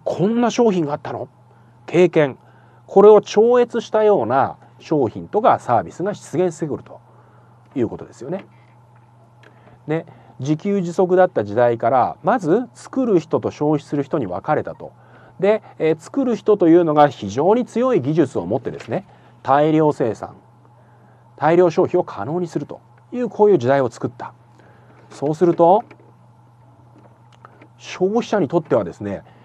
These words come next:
「え、そんなこと聞いてないよ」と、「え、こんなのあったんだ」というですね、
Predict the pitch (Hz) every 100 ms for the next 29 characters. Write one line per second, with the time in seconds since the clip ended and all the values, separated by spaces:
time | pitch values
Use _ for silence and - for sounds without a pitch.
0 | - - - 220 - - 220 233 233 214
1 | - 202 208 208 190 143 90 - _ _
2 | _ _ _ - 143 156 - 196 240 247
3 | 202 226 - 180 120 101 73 - _ _
4 | _ 165 170 104 95 135